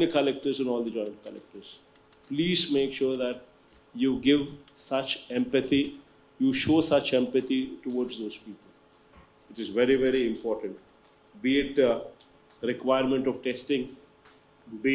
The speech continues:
it teleconsultation with medical professionals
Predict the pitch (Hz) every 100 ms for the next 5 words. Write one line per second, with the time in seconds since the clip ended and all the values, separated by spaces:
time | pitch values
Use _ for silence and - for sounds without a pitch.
0 | 135 135 - 127 143 139 127 127 131 127
1 | 131 127 131 127 - - _ _ _ 127
2 | 123 117 117 120 139 131 123 120 127 -
3 | 131 131